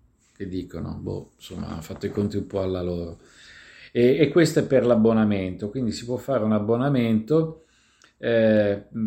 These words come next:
annuale di sessanta, oppure acquistare elementi singoli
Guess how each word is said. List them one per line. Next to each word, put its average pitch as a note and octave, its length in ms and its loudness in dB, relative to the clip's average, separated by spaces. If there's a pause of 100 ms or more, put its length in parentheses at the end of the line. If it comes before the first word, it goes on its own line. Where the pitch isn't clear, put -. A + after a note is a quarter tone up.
(140)
annuale A2+ 1300 4
di G#2 120 -6
sessanta, F2+ 640 -8
oppure F#3+ 360 2
acquistare G#2+ 680 -2
elementi A2+ 960 0
singoli A#2 880 0